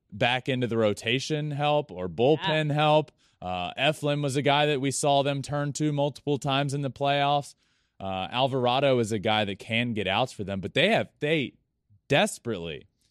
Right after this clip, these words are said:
Speaker 1: need bullpen help. And it's not just an arm or two. I'm not looking for them to go get a, a, a stud closer, which they need, by the way. I'm looking for them to go to,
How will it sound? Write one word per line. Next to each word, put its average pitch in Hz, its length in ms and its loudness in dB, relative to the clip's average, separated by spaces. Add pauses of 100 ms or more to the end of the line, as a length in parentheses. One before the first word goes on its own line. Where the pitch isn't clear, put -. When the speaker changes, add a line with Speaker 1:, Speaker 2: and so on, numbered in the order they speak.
(200)
Speaker 1:
need 113 520 0 (420)
bullpen 117 480 2
help. 87 240 -6
And 107 100 -4
it's 135 160 -4
not 143 220 -2
just - 280 -2
an 110 100 -4
arm 151 260 0
or 123 60 -4
two. 92 260 -4
I'm 117 140 -2
not 160 180 0
looking 135 320 -2
for 123 160 -2
them 113 220 0
to 113 140 -4
go 113 220 4
get 117 360 2 (720)
a, 104 60 -2
a, 104 280 -2 (400)
a 104 60 -4
stud 131 460 0
closer, 104 600 -2 (500)
which 123 280 0
they 95 140 -2
need, 90 540 0
by 90 180 2
the 82 100 -2
way. 87 200 0
I'm 151 180 0
looking 208 300 0
for 165 120 -6
them 151 260 -2
to 156 120 -6
go 139 400 0 (140)
to, 143 260 2